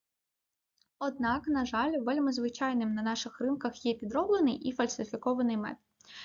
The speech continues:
Під час, е, роботи нами були досліджені, а,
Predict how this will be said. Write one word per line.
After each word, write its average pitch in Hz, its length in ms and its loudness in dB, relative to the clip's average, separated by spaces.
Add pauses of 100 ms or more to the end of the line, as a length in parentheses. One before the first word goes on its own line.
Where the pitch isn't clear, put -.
(180)
Під 247 140 -6
час, 392 400 2
е, 247 280 2
роботи 220 440 2
нами 302 260 2
були 247 280 4
досліджені, 254 720 0 (260)
а, 226 360 0